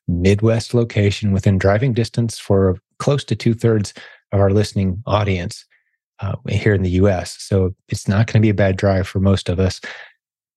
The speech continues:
Hope to see you there. Mark it on your calendar. We'll have more information soon.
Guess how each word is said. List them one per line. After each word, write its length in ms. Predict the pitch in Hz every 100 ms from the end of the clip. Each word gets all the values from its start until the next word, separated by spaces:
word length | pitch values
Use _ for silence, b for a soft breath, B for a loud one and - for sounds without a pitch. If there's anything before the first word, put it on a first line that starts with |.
| _ -
Hope 200 | 120 117
to 100 | 107
see 180 | - 101
you 120 | 95
there. 420 | 95 71 - - _
Mark 220 | 101 101
it 80 | -
on 120 | 101
your 100 | 98
calendar. 460 | 95 - 98 95 92
We'll 120 | 92
have 160 | 95 95
more 160 | 95
information 520 | 90 - 92 90 - 90
soon. 360 | - 92 85